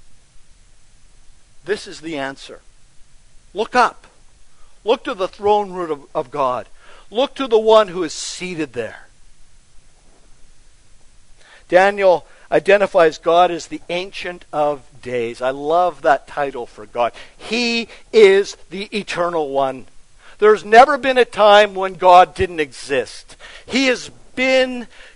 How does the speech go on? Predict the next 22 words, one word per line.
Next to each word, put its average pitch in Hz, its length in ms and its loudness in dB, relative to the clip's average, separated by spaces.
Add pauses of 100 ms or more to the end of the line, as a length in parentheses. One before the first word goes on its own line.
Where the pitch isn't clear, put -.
(460)
dwelling, 240 560 6
he 208 160 -6
has 190 160 -8
been 180 180 -2
existing, 208 760 -6
he 220 160 -6
has 185 160 -2
been 160 320 -8
there 240 320 8
from 190 220 -4
before 214 500 2
the 196 100 -4
beginning. 151 560 -4 (1300)
And 123 100 -18
he 156 140 -10
will 165 220 -2
go 143 260 -2
on. 127 380 -6 (600)
There 131 180 -12
is 156 220 -6
no 135 160 -4
end. 117 440 -14